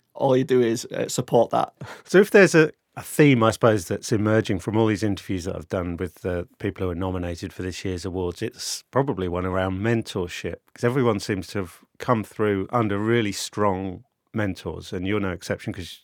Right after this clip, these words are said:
Speaker 2: you know, you've done all this work with Flood. What are the really important things that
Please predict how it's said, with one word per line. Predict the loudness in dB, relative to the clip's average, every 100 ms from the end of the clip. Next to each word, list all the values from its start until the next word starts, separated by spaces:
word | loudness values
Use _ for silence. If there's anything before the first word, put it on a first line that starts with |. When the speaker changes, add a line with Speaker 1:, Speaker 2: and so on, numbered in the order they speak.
| -14
Speaker 2:
you | -12
know, | -10
you've | -8
done | -4 -2
all | -2
this | -6 -8
work | -4 -4 -4
with | -10
Flood. | -10 -4 0 0 -2 -18 -20 -12 2
What | 4
are | 6
the | 4
really | 4 4 4 4
important | 2 0 -2 -2 -6
things | -4 -2 -4 -8 -4
that | -4